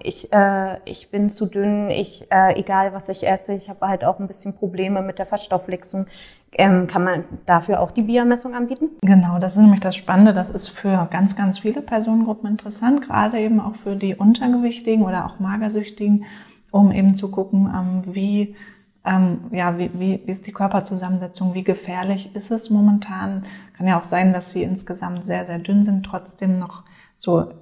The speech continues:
Speaker 2: ähm, ausreichend aktive Körperzellmasse haben, also einen guten Stoffwechsel noch. Ähm, da, sowas kann man alles sehen. Man kann natürlich dann auch verfolgen, wenn jemand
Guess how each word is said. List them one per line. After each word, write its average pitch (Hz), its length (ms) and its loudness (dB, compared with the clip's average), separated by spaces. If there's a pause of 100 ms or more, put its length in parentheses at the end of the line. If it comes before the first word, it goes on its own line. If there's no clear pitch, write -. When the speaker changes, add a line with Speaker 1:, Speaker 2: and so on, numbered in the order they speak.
Speaker 2:
ähm, 175 440 -6 (280)
ausreichend 180 760 -4 (160)
aktive 214 420 -2
Körperzellmasse 202 1080 -6
haben, 196 220 -2
also 190 160 -6
einen 180 100 -8
guten 185 360 -2
Stoffwechsel 214 640 -6
noch. 214 160 0 (640)
Ähm, 185 400 2
da, - 100 -8
sowas 185 380 0
kann 185 140 2
man 180 120 2
alles 185 240 -8
sehen. 233 220 6
Man 202 160 6
kann 208 120 4
natürlich 202 360 0
dann 196 200 2
auch 214 280 0 (540)
verfolgen, 214 720 6
wenn 202 200 4
jemand 196 340 -2